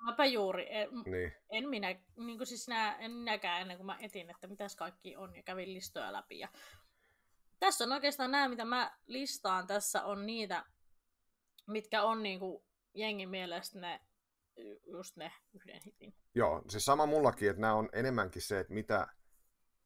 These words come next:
Speaker 2: mitä on niinku tuolla maailmalla listattu.
Speaker 1: Kyllä.
Speaker 2: Joista mä oon kyllä silti valinnut omat semmoset, mitkä mä edes tiedän. Mut, mutta se, että, että nää ei ehkä, tää ei olisi ehkä mun henkilökohtainen lista suoranaisesti, mutta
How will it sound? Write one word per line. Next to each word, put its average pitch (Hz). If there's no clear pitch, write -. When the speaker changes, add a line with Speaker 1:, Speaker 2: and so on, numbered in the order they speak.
Speaker 2:
mitä 107
on 90
niinku 92
tuolla 92
maailmalla 92
listattu. 78
Speaker 1:
Kyllä. 196
Speaker 2:
Joista 101
mä 107
oon 104
kyllä 110
silti 113
valinnut 107
omat 98
semmoset, 92
mitkä 90
mä 90
edes 87
tiedän. 82
Mut, 92
mutta 95
se, 104
että, -
että 90
nää 87
ei 92
ehkä, 95
tää 98
ei 101
olisi 98
ehkä 98
mun 101
henkilökohtainen 82
lista 69
suoranaisesti, -
mutta -